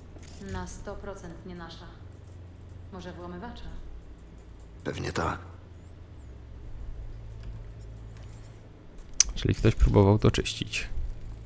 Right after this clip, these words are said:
Speaker 3: Ślady po kulach.
Speaker 2: Zaplombowane dziury po kulach. Ktoś próbował ukryć dziury po pociskach.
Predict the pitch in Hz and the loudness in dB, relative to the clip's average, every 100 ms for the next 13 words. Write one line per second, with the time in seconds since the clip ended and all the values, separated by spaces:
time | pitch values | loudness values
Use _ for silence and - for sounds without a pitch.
0 | - - - - - - - 110 101 113 | -8 -8 -10 -12 -6 2 12 12 12 12
1 | - 156 110 - - - - - - - | 12 12 12 12 2 -14 -14 -12 -10 -8
2 | - 87 82 92 90 90 95 98 90 98 | -4 -4 0 0 2 0 0 0 0 0
3 | 98 92 92 - 117 85 73 - - - | 0 -2 -6 0 2 2 2 0 -2 -2
4 | - - - - - - - - - 104 | -2 -4 -8 -12 -14 -12 -6 -4 0 2
5 | 104 104 98 120 - 98 92 107 110 98 | 4 4 4 2 2 0 0 2 2 2
6 | 104 101 - - - 80 - | 0 -2 -2 -2 -2 -2 -4